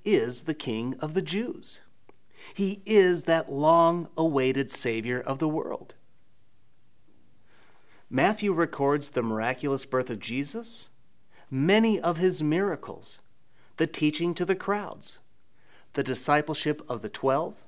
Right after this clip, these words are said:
his death, burial, resurrection, and the commissioning of the disciples. In the book of Matthew, you will encounter seventeen references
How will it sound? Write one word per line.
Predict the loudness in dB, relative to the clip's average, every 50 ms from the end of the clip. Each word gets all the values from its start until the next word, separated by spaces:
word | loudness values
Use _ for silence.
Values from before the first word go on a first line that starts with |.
| -20 -20 -20 -20 -20 -20 -20 -20 -20 -20 -20 -20 -20 -14 -6
his | -2 -2 -2 -2 -2
death, | 0 0 0 0 0 -2 -8 -14 -20 -20 -20 -20 -20 -12
burial, | -4 0 2 2 4 4 2 2 0 -2 -4 -6 -14 -20 -20 -20 -20 -18 -8
resurrection, | -2 0 0 0 0 0 0 2 2 0 0 -4 -6 -6 -6 -6 -8 -12 -20 -14 -6 -2
and | 0 2 2 2 2 0
the | -2 -4
commissioning | -4 -2 -2 0 0 0 0 -2 -2 -4 -4 -4 -4 -4 -4
of | -4 -4 -4 -4
the | -6
disciples. | -4 -4 -4 -4 -2 -2 -4 -4 -6 -10 -14 -14 -14 -14 -14 -16 -18 -20 -20 -20 -20 -20 -20 -20 -20 -20 -20 -20 -20 -20 -20 -20 -20 -20 -20 -20 -20 -20 -20 -20 -20 -20 -20 -20 -20 -20 -20 -20 -20 -20 -20 -20 -20 -20 -20 -12 -4 0
In | 2 4 4
the | 4
book | 4 2 2 2 2
of | 0 2
Matthew, | 2 4 2 2 2 -2 -4 -12 -14 -14 -14 -18 -20 -20 -20 -20 -20 -20 -20 -20 -20 -20 -14
you | -8 -4 0 0 0 2
will | 2 2 4 4
encounter | 4 2 0 2 2 2 2 2 0 -2 -2 -4 -6
seventeen | 0 2 4 4 4 4 4 4 2 2 0 -2 -2 0 0 2 2
references | 2 4 6 4 4 4 0 -8 -8 -8 -10 -12 -12 -12 -14